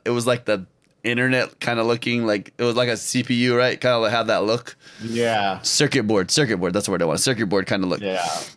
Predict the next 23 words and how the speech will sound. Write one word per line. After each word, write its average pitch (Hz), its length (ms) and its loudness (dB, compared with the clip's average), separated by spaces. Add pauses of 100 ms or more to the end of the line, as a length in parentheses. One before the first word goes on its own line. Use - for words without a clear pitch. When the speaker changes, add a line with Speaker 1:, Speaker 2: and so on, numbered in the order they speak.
(420)
Speaker 1:
Um, 151 340 0
from 160 300 -2
what 247 340 0
I 175 160 2
was 170 220 2
listening, 165 500 0
and 131 100 0
I'm 127 120 0
pretty - 340 -2
sure 208 340 2
that 135 220 0
those 139 160 2
controllers 147 400 2
are 131 60 4
actually 139 240 2
going 123 340 2
up 120 180 2
for - 160 -6
sale. 127 500 2
Like, 90 220 -2
you 113 60 -4
can 110 200 -4
just, 101 200 -4